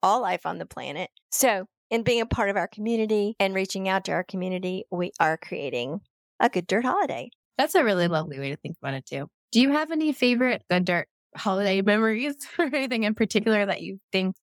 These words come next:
Speaker 2: stands out as something that we're talking about here that you personally experienced?
Speaker 1: Oh, I have so many, you know, good dirt holiday memories. You know, I've been alive a long time. <laughs> So many holidays from childhood and from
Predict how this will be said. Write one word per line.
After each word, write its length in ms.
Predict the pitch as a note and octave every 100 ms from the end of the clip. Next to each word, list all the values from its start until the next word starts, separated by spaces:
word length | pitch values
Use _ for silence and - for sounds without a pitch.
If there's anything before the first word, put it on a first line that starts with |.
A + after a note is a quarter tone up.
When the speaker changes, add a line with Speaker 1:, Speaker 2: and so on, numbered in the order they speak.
| -
Speaker 2:
stands 320 | - G3+ F3+
out 220 | E3 F3
as 100 | F3
something 220 | F#3+ F3+
that 100 | F3
we're 80 | E3
talking 280 | F3 E3 F3
about 160 | F3 -
here 280 | F3 F3+
that 300 | F#3 E3+ E3 - _ _ _ _
you 160 | F3 E3+
personally 440 | - D#3+ - E3+
experienced? 720 | D#3+ - F3 F3 G3+ - - - _
Speaker 1:
Oh, 160 | C4 B3
I 100 | A#3
have 160 | C4+ B3
so 240 | - D4
many, 420 | D4+ C4 A3+ -
you 60 | B3
know, 280 | G#3+ G#3 - _ -
good 140 | B3
dirt 300 | G#3+ G3+ F#3+ -
holiday 520 | F#3+ G#3+ G3 G3 F#3+
memories. 580 | F#3 F#3 G3 A3 C4+ B3+
You 100 | B3
know, 120 | A#3
I've 120 | C4
been 120 | B3+
alive 360 | A#3 G#3 B3+ G#3
a 60 |
long 280 | G#3 G#3+ G#3+
time. 520 | A#3 B3 C4 G3 G3 A#3 - -
<laughs> 100 | F4+ - G#4+ - _ -
So 680 | - - A#3 A#3+ B3 A#3+ A#3 -
many 360 | G3+ G3 F#3+
holidays 720 | - G#3 F#3+ F#3+ F#3+ F#3 F#3 -
from 260 | F#3+ F#3
childhood 920 | G3 G3+ F3 F3+ F#3+ G3+ F#3 F3+ F#3
and 340 | F3+ F3 F#3 F#3
from 680 | G3 F#3 F#3 F#3 F3+ F3